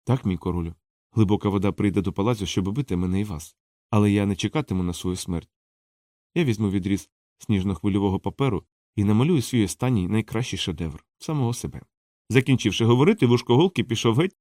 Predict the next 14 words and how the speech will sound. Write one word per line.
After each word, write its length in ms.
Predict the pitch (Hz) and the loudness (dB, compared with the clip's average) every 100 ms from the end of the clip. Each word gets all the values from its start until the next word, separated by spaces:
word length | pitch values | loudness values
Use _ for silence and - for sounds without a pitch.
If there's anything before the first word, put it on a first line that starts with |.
| _ | _
так 160 | 123 - | -2 2
само 240 | 135 123 | 4 4
безгучно, 440 | 117 110 - - | 4 2 0 0
як 180 | 107 107 | -2 0
і 40 | 110 | -2
завжди. 420 | 131 117 87 82 _ _ _ _ _ _ _ _ _ _ | -2 -2 -4 -10 _ _ _ _ _ _ _ _ _ _
Крижаний 380 | 151 127 113 104 | 4 6 4 4
Пісок 340 | 127 - 220 | -2 -4 2
гукнув 360 | 131 127 131 110 | 2 4 2 2
охоронцям: 520 | 123 123 - - - - _ _ _ _ | -4 -4 -6 -10 -16 -18 _ _ _ _
"Принесіть 500 | - 240 208 254 - | -6 0 2 0 0
мені 180 | 208 214 | 0 2
мій 140 | 202 | 4
меч!" 360 | 180 98 - - | 2 0 -4 -16